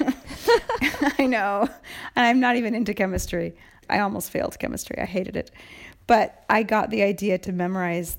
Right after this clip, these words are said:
this periodic table from this podcast, Quick Brain, Jim Quick. He teaches about how to memorize and using connections to memorize things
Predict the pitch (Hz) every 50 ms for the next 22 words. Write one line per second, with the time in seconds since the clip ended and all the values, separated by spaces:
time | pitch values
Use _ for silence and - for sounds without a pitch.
0 | - - - - 196 190 185 170 - - - - - - 226 220 180 170 165 170
1 | 165 - - - - _ _ _ - - 208 208 190 175 170 170 165 - - -
2 | - - - - 185 165 160 156 151 151 147 - - 175 170 - - 170 160 156
3 | - - 160 151 - - - - - 170 - - - 170 165 147 123 107 - -
4 | 160 165 - - 170 170 175 - - - - - - - - - - - - -
5 | - - - _ - 180 208 214 196 - 226 202 - - 165 165 160 160 151 151
6 | 160 160 - 165 175 165 160 180 165 156 160 156 165 170 165 165 147 151 175 180
7 | 175 165 165 160 160 165 - - - 170 160 - - - - - - - - -
8 | - - - - - - - - - - - - - - - - -